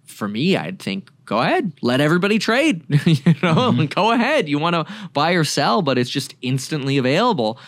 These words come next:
Speaker 1: Then, uh, then at least people can s-, spot trends, or investigative journalists could go, "Oh, okay, they just had a committee meeting.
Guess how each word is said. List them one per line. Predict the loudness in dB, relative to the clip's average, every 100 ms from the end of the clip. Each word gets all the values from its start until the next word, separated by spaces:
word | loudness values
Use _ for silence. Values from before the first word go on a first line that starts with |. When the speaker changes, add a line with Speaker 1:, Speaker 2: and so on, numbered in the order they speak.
| -16
Speaker 1:
Then, | -6 -2 0 0 0
uh, | -2 -2
then | -2 0
at | 0
least | 0 -2 -4
people | -6 -6
can | -8 -8 -8 -10 -16
s-, | -14 -12
spot | -10 -4 -4 -4
trends, | -4 0 2 2 -2 -4
or | -4 -2 -2
investigative | -2 -2 -4 -4 -4 -2
journalists | -2 0 2 0 -2 -6
could | -8
go, | -4 -2
"Oh, | 2 4 4 2
okay, | 0 -2 -2 -6 -6
they | -2
just | 0 -2 0
had | -2
a | -2
committee | -2 0 2 2
meeting. | 2 0 -2